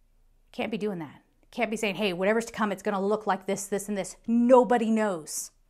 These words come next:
I know. No, you don't. And stop putting that energy out there. Stop holding up our potential.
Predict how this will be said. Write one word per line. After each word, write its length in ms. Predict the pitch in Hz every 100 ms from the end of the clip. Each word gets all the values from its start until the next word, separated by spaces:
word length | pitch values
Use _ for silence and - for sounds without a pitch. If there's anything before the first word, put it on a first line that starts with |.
| _ _ _ _ _ _
I 300 | 143 165 185
know. 260 | 151 147 147
No, 200 | 220 285
you 220 | 277 277
don't. 600 | 254 247 269 - - - _ _ _ _ _ _ _ _ _ _ _ _ _ _ _ -
And 100 | -
stop 280 | 247 208
putting 200 | - 254
that 160 | 247 214
energy 340 | 226 202 185
out 220 | 175 170 -
there. 220 | - - _ _ _ _ _ _ _ _ _ _ _ _ _
Stop 300 | - 220 226
holding 460 | - 240 247 247 226
up 340 | 190 170 - - _ _ _
our 440 | 190 180 180 170 - -
potential. 600 | 185 - 180 - - -